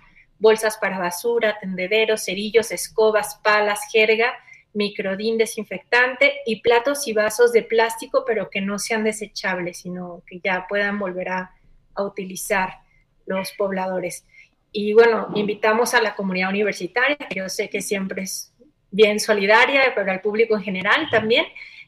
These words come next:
Eh, los centros de acopio, tenemos varios puntos donde ustedes pueden ir a llevar estas donaciones,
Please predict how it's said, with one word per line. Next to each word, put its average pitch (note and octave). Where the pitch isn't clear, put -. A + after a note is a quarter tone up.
Eh, G3
los G#3+
centros A3+
de A#3+
acopio, C4+
tenemos G#3+
varios G#3+
puntos A#3
donde G#3+
ustedes G3+
pueden G#3+
ir G3+
a G#3
llevar G3
estas G3+
donaciones, A3